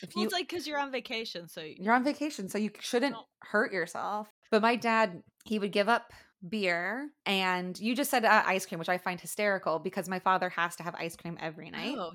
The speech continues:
Speaker 2: yeah.
Speaker 1: So he gives up ice cream and M and M's, which,
Speaker 2: Hmm,
Speaker 1: again,
Speaker 2: that
Speaker 1: one day
Speaker 2: would be
Speaker 1: you will meet him. He just told me he wants to start listening to this podcast, so Papa, don't be embarrassed. I'm talking about this.
Speaker 2: No, this is great.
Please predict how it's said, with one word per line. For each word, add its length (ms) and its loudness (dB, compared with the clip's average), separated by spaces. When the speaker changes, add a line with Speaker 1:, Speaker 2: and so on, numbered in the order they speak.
Speaker 2:
yeah. 260 -2
Speaker 1:
So 120 2
he 60 6
gives 200 6
up 140 -2
ice 200 -2
cream 240 -4
and 140 -2
M 180 0
and 100 -2
M's, 260 -6
which, 520 -10
Speaker 2:
Hmm, 340 -12
Speaker 1:
again, 260 2
Speaker 2:
that 60 -2
Speaker 1:
one 120 2
day 80 2
Speaker 2:
would 40 0
be 20 -2
Speaker 1:
you 60 2
will 80 0
meet 220 -4
him. 400 -6
He 160 4
just 320 6
told 120 2
me 80 2
he 60 0
wants 200 4
to 60 -2
start 200 2
listening 240 -2
to 60 0
this 100 -4
podcast, 480 4
so 140 0
Papa, 520 6
don't 160 2
be 80 -2
embarrassed. 400 2
I'm 80 -2
talking 340 -2
about 260 -6
this. 400 -2
Speaker 2:
No, 380 -6
this 120 -18
is 160 -20
great. 260 -12